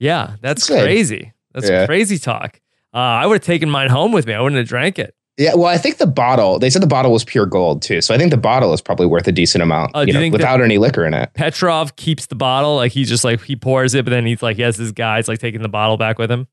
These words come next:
Speaker 2: <laughs> Yeah, he's like, "Yeah, we're gonna refill this one."
Speaker 1: Yeah. Is that a real thing? You're more boozy than I am. Um,
Speaker 2: <laughs> Oh, oh, uh, all right. <laughs>
Speaker 1: I mean, most people are more boozy than I am. But,
Speaker 2: Uh,
Speaker 1: uh, do you do a shot and then you sniff the bread and then you do, and you sniff your wrist and then you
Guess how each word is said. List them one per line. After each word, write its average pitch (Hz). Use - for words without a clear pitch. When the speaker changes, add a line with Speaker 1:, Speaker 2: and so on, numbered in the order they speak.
Speaker 2:
<laughs> 143
Yeah, 135
he's 143
like, 139
"Yeah, 156
we're 165
gonna 170
refill 131
this 95
one." 101
Speaker 1:
Yeah. 104
Is 170
that 285
a 302
real 262
thing? 220
You're 269
more 247
boozy 143
than 113
I 113
am. 101
Um, 147
Speaker 2:
<laughs> 160
Oh, -
oh, 139
uh, 139
all 123
right. 110
<laughs> 143
Speaker 1:
I 165
mean, 165
most 226
people 143
are 123
more 120
boozy 123
than 117
I 135
am. 110
But, 143
Speaker 2:
Uh, 110
Speaker 1:
uh, 151
do 147
you 165
do 185
a 208
shot 185
and 175
then 160
you 143
sniff -
the 180
bread 160
and 139
then 147
you 139
do, 151
and 147
you 143
sniff 160
your 151
wrist 160
and 139
then 135
you 135